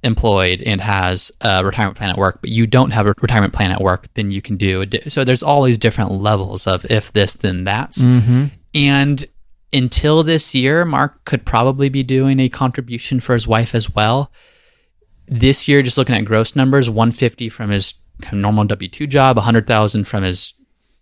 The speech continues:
Speaker 1: side hustle. He's at two fifty gross, so it'll depend upon how much he has in deductions and retirement contributions to drive that income down
Speaker 2: Mm-hmm.
Speaker 1: to see if he could also do something for his wife.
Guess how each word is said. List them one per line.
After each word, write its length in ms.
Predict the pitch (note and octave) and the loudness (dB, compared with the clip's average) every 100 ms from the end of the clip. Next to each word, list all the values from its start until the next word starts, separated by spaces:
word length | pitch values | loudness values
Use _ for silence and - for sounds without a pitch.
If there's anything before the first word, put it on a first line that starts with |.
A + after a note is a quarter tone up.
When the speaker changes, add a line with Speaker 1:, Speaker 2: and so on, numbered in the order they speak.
| - | -14
Speaker 1:
side 240 | - A#2+ | -6 -4
hustle. 480 | A#2 A2+ - A2+ A2+ - - - _ - | -4 -4 0 -2 -2 -10 -20 -20 _ -12
He's 160 | C#3+ | -2
at 120 | D#3 - | -2 0
two 160 | C3 | 0
fifty 280 | - B2+ G#2+ | 0 -4 -6
gross, 460 | G2 F#2 B2 - - | -2 2 2 0 -6
so 200 | - A#2 | 0 2
it'll 140 | G#2+ | 4
depend 360 | G2+ - C3+ B2 | 0 2 2 2
upon 240 | G#2+ A2+ | 0 -2
how 120 | G#2 A2 | 0 0
much 200 | G#2 - | -2 -2
he 100 | G#2+ | -4
has 160 | G2 | -2
in 60 | G2+ | -4
deductions 760 | F#2 F#2+ F#2+ - G2 F#2+ F2+ - | -2 -2 -2 -4 -4 -4 -4 -2
and 380 | G2 F2+ F2+ - _ - - | -2 -2 -6 -16 _ -20 -12
retirement 400 | - - G#2 F#2+ | -8 -4 -2 -2
contributions 580 | - F#2+ F#2+ F2+ F#2+ - | -4 -6 -4 -6 -6 -6
to 80 | - | -4
drive 200 | G2 F#2 | -2 0
that 140 | F#2 F#2 | -2 -4
income 280 | F2+ F#2 | -8 -6
down 360 | F2 F#2+ A2+ C#3+ | -4 0 2 0
Speaker 2:
Mm-hmm. 500 | C3+ B2 A2 A2+ D3+ | 2 2 4 4 2
Speaker 1:
to 160 | - B2 | 0 0
see 260 | - A#2 G2 | 0 0 0
if 120 | - | -2
he 120 | G2+ | -4
could 120 | - | -2
also 220 | F#2+ - | -2 -2
do 100 | F#2+ | -2
something 300 | F#2+ - F2+ | -2 -2 -4
for 140 | - E2 | -2 -4
his 120 | E2+ | -4
wife. 320 | - - - | -4 -8 -14